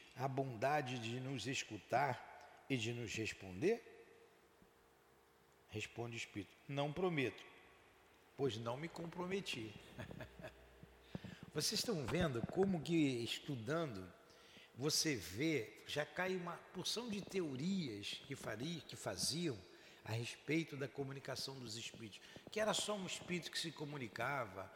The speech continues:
outros diziam que era só Deus, outros que era só o Espírito Santo, outros que era só da cabeça do médium. Aí você vê aqui a vontade livre do espírito, ele tem vontade. O que é o espírito?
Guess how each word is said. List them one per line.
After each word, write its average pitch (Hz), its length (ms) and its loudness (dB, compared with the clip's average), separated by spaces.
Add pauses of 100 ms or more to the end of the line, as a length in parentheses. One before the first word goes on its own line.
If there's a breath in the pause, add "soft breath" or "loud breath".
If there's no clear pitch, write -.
(180)
outros 185 340 2
diziam 165 360 2
que - 120 -4
era 170 120 2
só 156 240 2
Deus, 117 580 -2 (220 loud breath)
outros 208 260 2
que - 100 -6
era 196 140 8
só 190 240 4
o 185 60 6
Espírito - 420 2
Santo, 135 580 2 (220 loud breath)
outros 208 320 6
que - 100 2
era 202 120 6
só 196 180 2
da 190 100 2
cabeça 160 460 2
do 127 120 -4
médium. 123 460 2 (580 loud breath)
Aí 269 140 2
você 269 320 4
vê 214 200 2
aqui 247 280 0 (880)
a 214 60 0
vontade 208 1000 2 (120)
livre 220 760 4
do 151 280 -4
espírito, 339 540 0
ele 247 100 -2
tem 277 160 -4
vontade. 285 500 0
O - 20 -12
que - 120 -2
é 359 60 2
o 311 60 0
espírito? 165 580 0